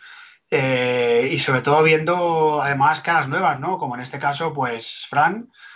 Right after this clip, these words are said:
que ha sido también nuestra última incorporación aquí dentro de, de Mad Point. Eh, pues cuéntanos un poquito, que en tu caso a lo mejor el recorrido es más corto que el de Miguel, que a Miguel cuando se pone a hablar, eh,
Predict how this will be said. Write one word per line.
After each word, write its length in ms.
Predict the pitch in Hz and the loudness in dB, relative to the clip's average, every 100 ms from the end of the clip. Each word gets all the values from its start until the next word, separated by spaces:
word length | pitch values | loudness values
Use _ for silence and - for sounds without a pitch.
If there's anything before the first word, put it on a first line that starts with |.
| - _ | -20 _
que 120 | 139 | -10
ha 20 | |
sido 140 | 135 139 | -4 -2
también 220 | 147 151 | -2 -2
nuestra 300 | 151 139 147 | -4 -2 -2
última 920 | 147 147 143 139 139 139 135 135 135 | 0 0 2 4 2 0 0 0 -4
incorporación 560 | 147 143 135 131 147 151 | -6 -6 -4 -6 -4 -6
aquí 160 | 143 | -4
dentro 300 | 147 143 147 | -4 -2 -2
de, 380 | 143 143 139 139 | 0 2 0 0
de 420 | 135 143 139 135 | 0 0 0 0
Mad 180 | 139 143 | -2 -4
Point. 400 | - 180 208 262 - _ _ _ _ - | 0 0 0 -4 -10 _ _ _ _ -8
Eh, 800 | - 135 131 127 123 120 117 117 | -6 -2 0 0 0 2 2 0
pues 120 | 120 - _ | -6 -14 _
cuéntanos 400 | 151 165 165 165 | -2 0 0 -2
un 60 | 151 | -2
poquito, 320 | 147 190 180 | -2 0 0
que 80 | 139 | -2
en 160 | 120 | -6
tu 80 | 131 | -2
caso 200 | 139 143 | -2 -2
a 40 | |
lo 80 | 165 | -4
mejor 220 | 160 175 | -2 -2
el 60 | 170 | 0
recorrido 400 | 165 156 160 165 | 0 -2 -2 -2
es 120 | 160 | 0
más 140 | 156 143 | -2 -2
corto 240 | 165 170 | -4 -2
que 40 | |
el 60 | 160 | -2
de 80 | 156 | -2
Miguel, 400 | 156 170 - - - - - - _ | -2 -2 -4 -10 -20 -20 -20 -20 _
que 100 | 143 | -2
a 40 | |
Miguel 200 | 135 139 | 0 0
cuando 200 | 151 156 | 0 -2
se 80 | 135 | -2
pone 140 | 151 | 0
a 20 | 147 | 2
hablar, 360 | 160 151 123 | 4 2 0
eh, 160 | 120 | -10